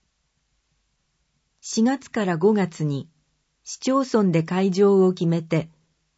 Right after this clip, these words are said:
獣医師が狂犬病予防接種を行っています。中、集合注射の実施方法などは市町村によって異なります。詳細は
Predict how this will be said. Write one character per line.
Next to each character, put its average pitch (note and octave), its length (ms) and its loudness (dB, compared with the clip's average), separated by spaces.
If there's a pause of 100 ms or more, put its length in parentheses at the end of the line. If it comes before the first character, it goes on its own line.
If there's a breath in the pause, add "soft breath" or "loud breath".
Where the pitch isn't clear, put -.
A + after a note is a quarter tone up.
獣 A#3 280 0
医 B3+ 100 -2
師 G3+ 220 -2
が D#3+ 220 -4 (160)
狂 B3 240 2
犬 B3 300 0
病 A#3+ 260 2
予 A3 120 4
防 A#3+ 240 2
接 B3 200 -4
種 - 260 -4
を D#3 260 2
行 E3 140 -2
っ D#3+ 220 4
て - 160 -8
い C#3+ 120 -4
ま C#3 180 -6
す。 - 280 -20 (840)
中、 F#3+ 480 -2 (1120)
集 C4+ 320 -2
合 C4+ 240 0
注 C4 260 -4
射 G#3 180 -2
の D#3+ 120 0
実 D#3 380 -6
施 - 20 -2
方 G#3+ 280 0
法 E3 260 0
な D3+ 160 0
ど C#3 160 -4
は C3 160 -8 (320 soft breath)
市 - 160 -16
町 C4 220 0
村 A#3 220 0
に E3 200 2
よ D3+ 100 0
っ D3 40 -10
て - 200 -6
異 E3 280 -4
な D#3+ 120 2
り D3+ 140 -4
ま C#3+ 160 -6
す。 - 220 -20 (920)
詳 A#3 280 0
細 A3 300 -2
は G3 220 -4